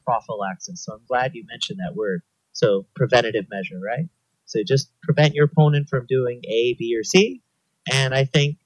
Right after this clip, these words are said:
uh, that, that pays dividends. And actually, uh, one of the big advantages in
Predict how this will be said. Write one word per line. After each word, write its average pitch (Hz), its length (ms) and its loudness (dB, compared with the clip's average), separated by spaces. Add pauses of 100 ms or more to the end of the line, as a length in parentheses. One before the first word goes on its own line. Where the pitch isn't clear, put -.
(140)
uh, 123 480 4
that, 147 260 2
that 165 180 6
pays 147 240 4
dividends. 110 500 0
And 107 180 -8
actually, 135 760 2 (500)
uh, 101 80 -2
one 131 220 -2
of 143 120 2
the 107 160 2 (200)
big 135 200 6
advantages 156 680 2
in 104 100 -14